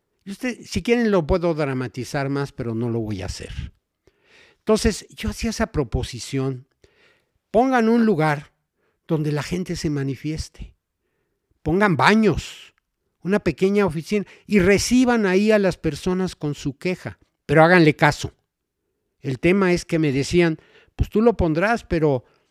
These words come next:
si no llega el funcionario indicado, no van a resolver nada". ¿Por qué tenemos que usar esa presión social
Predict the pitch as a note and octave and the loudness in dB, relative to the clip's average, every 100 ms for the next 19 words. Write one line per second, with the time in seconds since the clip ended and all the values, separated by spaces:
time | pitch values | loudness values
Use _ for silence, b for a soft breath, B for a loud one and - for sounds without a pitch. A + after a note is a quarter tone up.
0 | _ _ _ _ - D#3+ F#3 G3+ G3+ G3 | _ _ _ _ -4 0 4 4 4 4
1 | - D3+ B2+ C3+ D#3 F#3+ F#3 D#3 C3 B2+ | 2 -2 -4 -4 -2 -2 0 0 -2 -6
2 | - E3 F3 F3+ E3 D3+ C#3 C3+ C#3 D#3 | -4 -2 0 0 -2 -2 -4 -4 -2 -2
3 | F3 F3+ F3+ D3+ - C#3 D3+ D#3 E3+ F#3 | 0 0 -2 -4 -6 -4 -2 -2 -2 -2
4 | F3 A2 _ _ _ _ _ _ _ _ | -4 -6 _ _ _ _ _ _ _ _
5 | _ - C#3+ - - F#3 D3 E3+ G3 F#3 | _ -8 -6 -6 -6 -4 0 0 0 -4
6 | - B2 - D3+ E3 D#3 D3 C3 A#2 A2+ | -4 -6 -4 -4 -4 -6 -6 -6 -8 -10
7 | - D3 D3 - - G2 - B2+ A2+ A#2 | -8 -6 -6 -10 -16 -16 -8 -6 -4 -6